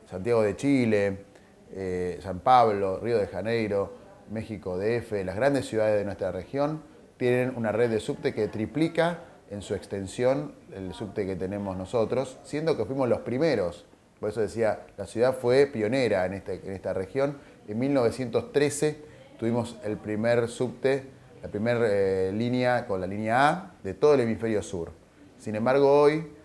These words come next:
ciudades que empezaron en mil novecientos setenta, como Santiago de Chile, como México, tienen tres veces la extensión de la red que tenemos nosotros. Entonces,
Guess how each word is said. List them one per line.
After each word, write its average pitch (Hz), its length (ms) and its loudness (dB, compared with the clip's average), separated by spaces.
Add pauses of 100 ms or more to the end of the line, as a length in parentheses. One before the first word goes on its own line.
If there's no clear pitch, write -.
(120)
ciudades 120 380 2
que 113 100 -2
empezaron 104 600 2
en 92 120 -6
mil 113 120 -2
novecientos 113 400 0
setenta, 120 600 0
como 85 220 -6
Santiago 95 340 -4
de 90 120 -2
Chile, 123 500 0 (300)
como 85 560 -4
México, 131 640 -2 (400)
tienen 120 340 -2
tres 127 180 0
veces 131 500 0
la 101 120 -6
extensión 101 600 -4
de 101 100 -2
la 95 100 -2
red 104 240 0
que 98 80 -4
tenemos 92 340 -6
nosotros. - 520 -12
Entonces, 113 360 0